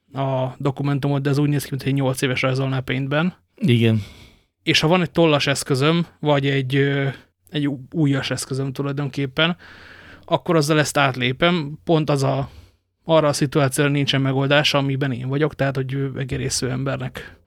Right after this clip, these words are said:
Speaker 2: Igen, igen, erre például jó lehet. De igen, én is, ö,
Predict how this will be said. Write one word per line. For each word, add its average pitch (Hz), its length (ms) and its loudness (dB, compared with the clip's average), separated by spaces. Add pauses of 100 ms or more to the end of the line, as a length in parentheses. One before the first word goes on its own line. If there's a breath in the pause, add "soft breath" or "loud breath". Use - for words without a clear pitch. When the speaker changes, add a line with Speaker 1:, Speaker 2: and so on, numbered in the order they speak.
Speaker 2:
Igen, 139 520 2
igen, 110 320 0
erre 113 200 4
például 123 400 4
jó 113 200 2
lehet. 104 400 0 (680 loud breath)
De 131 280 4
igen, 147 380 2
én 139 200 4
is, 117 220 2
ö, 110 360 4